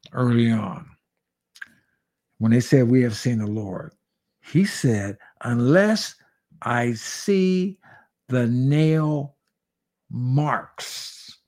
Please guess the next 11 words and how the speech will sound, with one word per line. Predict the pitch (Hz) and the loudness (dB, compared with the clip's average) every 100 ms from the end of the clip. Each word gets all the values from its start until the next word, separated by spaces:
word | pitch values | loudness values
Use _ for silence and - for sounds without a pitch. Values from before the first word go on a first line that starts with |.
| _ _ _ _ _ _ _ _ _ _ _ | _ _ _ _ _ _ _ _ _ _ _
in | 113 | -10
his | 127 117 | -8 -6
hand | 110 120 104 82 - - _ _ _ _ - - | -4 -2 -4 -8 -20 -20 _ _ _ _ -20 -8
and | 123 113 - | -6 -6 -4
put | 190 - | -6 -4
my | 147 143 | -2 0
finger | 135 - 156 156 156 156 | -2 -4 -2 0 2 0
where | 139 135 | 2 0
the | 127 123 | 0 0
nails | 117 123 143 185 196 208 170 147 127 117 110 101 92 - | 0 2 4 6 6 6 4 4 4 2 0 -4 -8 -10
were," | 90 120 127 101 85 | -8 -2 -2 -2 -8